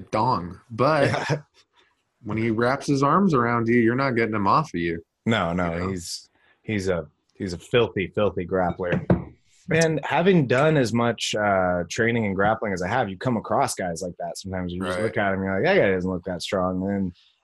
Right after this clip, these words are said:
Speaker 2: they get those fucking grips on you, and it's like, "Oh, he's, he's one of
Speaker 1: He,
Speaker 2: those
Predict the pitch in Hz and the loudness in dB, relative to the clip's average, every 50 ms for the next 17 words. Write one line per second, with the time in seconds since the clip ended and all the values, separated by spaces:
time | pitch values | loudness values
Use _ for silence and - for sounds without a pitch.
0 | _ - 98 98 101 101 107 113 113 - 117 107 104 98 - - - 131 113 - | _ -4 -4 -2 -2 -2 -2 -2 -2 -2 -2 0 0 -2 -4 -4 -4 -4 -4 -4
1 | - 104 90 90 110 147 160 156 - - 104 98 95 95 98 98 98 98 95 92 | -4 -6 -4 0 2 2 2 0 -2 -2 -2 -2 -2 -2 -2 -2 -2 -2 -4 -4
2 | - - 101 98 98 92 - - 101 101 104 98 95 92 90 - - - - - | -6 -4 -4 -4 -4 -4 -6 -10 -10 -10 -10 -10 -10 -8 -6 -6 -6 -6 -8 -10
3 | _ _ - 101 98 107 113 117 110 104 123 127 127 123 117 107 - - | _ _ -12 -8 -4 -2 0 2 2 4 6 6 6 6 4 2 0 -4